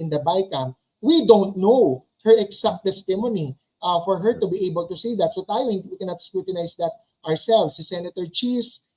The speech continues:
meron din siyang sarili niyang, um, hearing. Si Congressman Martin Romualdez, may sarili siyang, uh,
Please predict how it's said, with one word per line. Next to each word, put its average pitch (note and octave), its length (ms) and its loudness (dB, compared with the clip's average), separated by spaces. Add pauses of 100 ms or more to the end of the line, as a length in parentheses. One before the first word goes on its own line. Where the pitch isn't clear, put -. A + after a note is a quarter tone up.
meron F3 240 -6
din F#3 80 -2
siyang F3 160 -8
sarili E3 320 -2
niyang, E3 240 -4
um, D3+ 240 -4 (320)
hearing. A3+ 560 2 (160)
Si - 160 -10
Congressman G3 480 0
Martin F3+ 320 -4
Romualdez, A3 640 2 (240)
may F3+ 80 -6
sarili F3+ 320 -4
siyang, E3+ 320 -4
uh, D#3+ 80 0